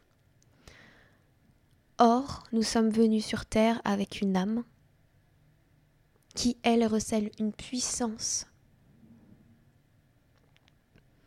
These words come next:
illimitée. Et quand on arrive à voir les choses sur ce plan-là,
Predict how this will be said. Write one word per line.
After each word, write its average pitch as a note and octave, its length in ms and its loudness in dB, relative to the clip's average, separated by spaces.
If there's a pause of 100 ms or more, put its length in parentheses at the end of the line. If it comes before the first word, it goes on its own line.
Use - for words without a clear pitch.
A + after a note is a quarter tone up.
(640)
illimitée. A#3+ 680 2 (4000)
Et A3+ 60 0
quand A#3+ 220 4
on A#3+ 120 6
arrive A3+ 540 6 (1600)
à G#3+ 120 4
voir A#3+ 220 8
les A#3 80 8
choses A3+ 260 4
sur - 260 4
ce - 140 4
plan-là, G#3+ 600 4